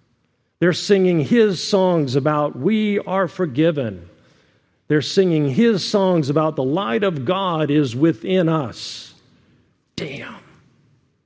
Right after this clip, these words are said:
And that night he fell asleep, a miserable, bigoted, angry man.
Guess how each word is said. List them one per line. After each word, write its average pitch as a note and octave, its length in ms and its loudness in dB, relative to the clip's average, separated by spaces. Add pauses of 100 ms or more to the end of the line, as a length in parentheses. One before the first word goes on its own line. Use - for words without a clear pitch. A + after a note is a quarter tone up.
(1500)
And G#2+ 80 -8
that C3+ 140 -2
night C#3+ 240 0
he B2+ 80 -6
fell B2+ 260 -2
asleep, A#2+ 380 -2 (1040)
a - 20 -10
miserable, C3 680 -2 (680)
bigoted, A#2 600 0 (340)
angry A#2+ 380 0
man. F#2 400 -4